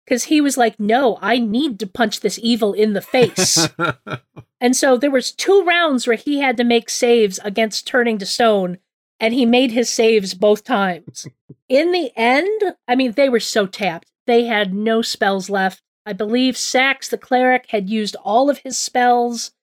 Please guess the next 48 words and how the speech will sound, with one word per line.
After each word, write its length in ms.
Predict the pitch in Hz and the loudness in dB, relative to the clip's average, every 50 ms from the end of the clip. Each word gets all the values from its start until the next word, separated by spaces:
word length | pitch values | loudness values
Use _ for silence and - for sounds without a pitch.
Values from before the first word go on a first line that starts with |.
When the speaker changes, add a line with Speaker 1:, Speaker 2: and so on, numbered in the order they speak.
| _ | _
Speaker 1:
Rena 460 | - 208 202 240 254 254 277 311 311 | -14 -6 -2 0 0 2 2 2 2
might 240 | 294 269 269 262 254 | 2 2 2 2 2
have 80 | 262 254 | 0 0
had 260 | 247 233 262 247 240 | -2 -2 -2 0 0
a 120 | 220 - _ | 0 -2 _
couple 400 | - - - 247 233 - 269 269 | -12 -6 -4 -4 -4 -2 -2 -4
of 80 | 277 262 | -4 -4
first 360 | - - 285 285 269 - - | -4 -4 -4 -2 -2 -4 -4
level 220 | 285 277 254 285 285 | -2 -2 -2 -4 -6
spells 500 | - - - 285 277 269 285 269 254 - | -6 -6 -4 -2 0 0 0 -2 -4 -4
left, 240 | 285 277 277 269 - - | -2 -2 -2 -2 -4 -6
but 100 | 240 - - | -10 -8 -8
all 240 | 202 208 226 262 262 | -4 0 2 4 4
of 100 | 262 254 - | 2 2 -2
her, 300 | 262 240 226 226 226 226 _ _ _ _ _ _ - | -4 -2 -2 -2 -4 -6 _ _ _ _ _ _ -10
her 60 | 196 | -8
high 260 | - - 220 233 247 | -6 -4 -2 -2 0
damage 420 | 240 220 226 226 240 254 262 - - | 0 2 2 4 4 2 0 -2 -2
spells 400 | - 262 262 247 247 247 - - | 0 2 2 2 2 0 -4 -8
were 60 | 208 - | -10 -8
spent. 720 | - - - - - 226 233 233 254 262 - - - - _ _ _ - | -6 -6 -4 -2 0 2 2 2 2 -2 -6 -10 -14 -16 _ _ _ -2
But 180 | 311 330 302 - _ - | -2 -2 -2 -4 _ 0
they 80 | 262 | 2
were 140 | 240 240 220 | 2 2 2
wearing 400 | 196 233 311 381 403 427 403 339 | 2 2 2 4 4 2 0 0
her 100 | 302 349 | -2 -4
down, 520 | 294 269 311 311 311 262 214 190 185 185 - | -2 0 0 2 2 2 0 -2 -4 -8 -6
and 140 | 226 226 262 | -4 -2 0
in 120 | 302 330 349 | 0 0 -2
the 120 | 359 339 254 | -4 -4 -2
end, 720 | 254 262 294 285 247 214 202 202 196 196 202 - - - _ _ _ | -2 0 2 2 2 2 2 0 -2 -2 -4 -6 -10 -18 _ _ _
Cargill, 680 | - - - 330 403 392 254 233 214 202 233 262 - _ _ - | -4 0 2 2 2 2 4 2 2 2 2 0 -4 _ _ -12
the 80 | 214 | -8
goblin 440 | 185 - 214 226 254 247 269 247 233 | -4 -2 0 0 2 2 0 0 0
artificer, 640 | 220 226 247 262 - - 202 180 - - 190 202 202 _ _ _ _ _ _ | 0 0 0 -2 -4 -4 -6 -8 -6 -6 -8 -8 -10 _ _ _ _ _ _
hit 220 | - 302 330 - - | -2 -2 -2 -2 -2
her 220 | - 285 277 269 | 0 0 2 2
with 180 | 240 233 233 220 | 2 2 2 2
a 100 | 214 208 | 2 0
fear 340 | 202 - - 320 311 294 285 | -2 -4 -4 -2 0 0 0
spell, 300 | - - 151 226 202 185 | -2 -2 -2 -2 -2 -2
Speaker 2:
<laughs> 0 | |
Speaker 1:
which 140 | 180 185 - 214 | -4 -6 -8 -12
is 80 | 208 | -10
some 240 | - - 302 302 302 | -8 -6 -6 -6 -6
sort 220 | - - 302 262 | -6 -4 -4 -2
of 100 | 233 190 180 | -2 -4 -6
natural 640 | 202 214 214 233 233 - - 269 247 233 220 214 - | -6 -4 -4 -4 -4 -4 -2 0 0 2 0 0 -2